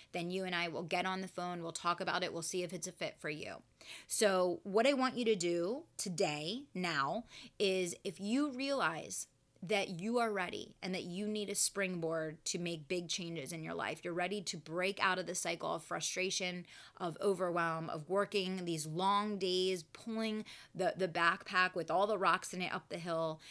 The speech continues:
and instead you want people that are pulling you up the hill for a change, I want you to email me directly at coaching at kelly roach coaching dot com. This is an exclusive mastermind program. It's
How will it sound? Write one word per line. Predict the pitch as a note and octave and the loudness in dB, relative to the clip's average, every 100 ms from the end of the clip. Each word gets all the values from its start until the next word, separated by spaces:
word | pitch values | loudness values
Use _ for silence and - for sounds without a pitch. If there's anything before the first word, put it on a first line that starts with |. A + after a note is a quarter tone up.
| - | -10
and | - | -4
instead | F#3 F#3 - G3+ F#3 | -2 -2 2 4 2
you | E3+ A#3 B3+ | 2 2 4
want | A3 F#3+ | 2 0
people | - G3+ E3 F#3 | -4 -6 0 0
that | E3+ | 0
are | E3+ | -2
pulling | - G3 F#3+ | -4 -4 -2
you | G3 B3 E4 E4 | 2 6 6 6
up | - G#3+ | 4 0
the | F3+ | -2
hill | F3+ E3+ D#3 D#3+ | 0 0 0 -2
for | F3+ | -2
a | F3 | 0
change, | E3+ D3+ C#3 C#3+ - - - - G#3 | -2 -4 -6 -8 -10 -12 -20 -8 -2
I | G3 | -2
want | F#3+ F#3+ | -2 -2
you | G3+ | -2
to | - A3 - | -2 -4 -4
email | G#3+ A#3+ A3+ F#3 | 0 4 4 2
me | E3 D3 - - - | 0 -8 -14 -16 -4
directly | G3+ G3+ G3 - D3+ E2+ - | 0 4 2 0 -6 -6 -8
at | E3 - | -10 -6
coaching | - B3 D#4+ D#4 G4 A4 _ _ _ - | -2 0 2 2 0 -8 _ _ _ -10
at | F3 | -8
kelly | - G3+ G3+ | -6 -4 -2
roach | F#3 F3+ - | 0 -2 -4
coaching | - F3 F3 F3 | -6 -6 -6 -4
dot | E3 - | -4 -6
com. | - F3 D3+ - - - - - - | -6 -6 -6 -8 -16 -18 -16 -16 2
This | F3+ A3 - | 6 6 6
is | - G3 F#3+ F3+ | 0 2 2 -2
an | F3+ | -4
exclusive | E3 - - - A#3 B3 C#4 B3+ A#3+ | -2 0 -2 -2 -2 0 0 0 0
mastermind | G#3+ G3 G#3 A3+ G#3 G3+ | 2 2 2 -2 -2 -4
program. | - G3 F3+ F#3+ F#3 | -2 -2 0 -2 -4
It's | D3+ | -6